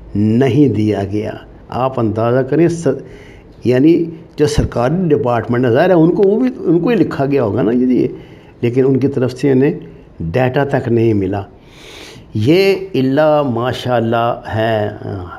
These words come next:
हमारा ये किरदार, किरदार। कहते हैं कि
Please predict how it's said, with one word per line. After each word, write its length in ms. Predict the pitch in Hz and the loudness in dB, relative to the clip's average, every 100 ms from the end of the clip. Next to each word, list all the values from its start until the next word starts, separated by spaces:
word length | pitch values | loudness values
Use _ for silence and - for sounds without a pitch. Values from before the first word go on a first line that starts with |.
| - | -8
हमारा 400 | 117 113 107 110 | -4 0 0 0
ये 400 | 110 101 104 101 - - | 0 -2 -4 -6 -8 -4
किरदार, 360 | 113 104 104 123 | -2 -2 -4 -4
किरदार। 460 | 120 104 104 92 - - - - - - - - - - - - - - - - - - - - - - - - - | -4 0 -2 -2 -10 -20 -20 -20 -20 -20 -20 -20 -20 -20 -20 -20 -20 -20 -20 -20 -20 -20 -20 -20 -20 -20 -20 -20 -2
कहते 280 | 180 180 208 | -2 2 2
हैं 160 | 220 214 | 2 2
कि 300 | 240 220 175 | 2 4 2